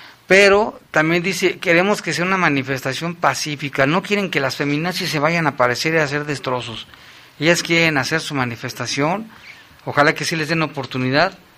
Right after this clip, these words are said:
no se vayan a meter estas mujeres a hacer sus desmanes.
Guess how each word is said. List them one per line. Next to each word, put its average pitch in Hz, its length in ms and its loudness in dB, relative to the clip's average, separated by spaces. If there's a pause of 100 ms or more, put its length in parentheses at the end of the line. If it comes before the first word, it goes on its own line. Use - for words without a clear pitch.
(360)
no 139 100 -2
se 135 140 -2
vayan 147 260 4
a 139 40 2
meter 135 280 -2
estas 147 240 -2
mujeres 151 560 -2 (540)
a 110 80 -10
hacer 135 200 -4
sus 135 220 -4
desmanes. 139 760 0